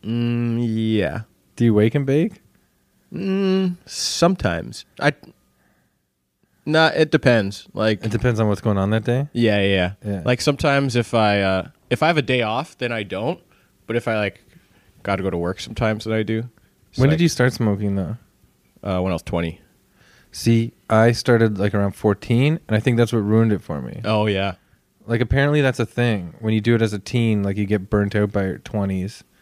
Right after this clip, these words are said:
Speaker 1: Yeah, that makes sense.
Speaker 2: Um, I don't
Speaker 1: But
Speaker 2: know.
Speaker 1: there's some people who've been smoking since fourteen. I have a relative who's smoked weed since he was ten.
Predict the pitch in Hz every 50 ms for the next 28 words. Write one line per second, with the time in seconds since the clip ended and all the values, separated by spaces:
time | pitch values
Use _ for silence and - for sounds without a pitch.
0 | - 117 123 120 107 104 120 147 101 85 - - 87 113 - - - _ _ -
1 | - 98 98 98 95 95 95 98 95 95 98 98 _ _ _ _ _ _ - 104
2 | 117 135 123 156 175 190 196 202 226 220 208 - 156 - - 131 113 101 87 -
3 | - - - _ - - 92 90 - - 92 90 101 - - 95 92 - - 90
4 | 85 - - - _ _ _ _ _ - - - 92 87 - 92 90 85 78 85
5 | 117 113 107 98 92 113 113 - - 95 90 90 85 - - _ _ _ _ _
6 | _ _ - - - - 95 - - 90 90 92 - - - - - 87 - -
7 | - - 95 90 90 -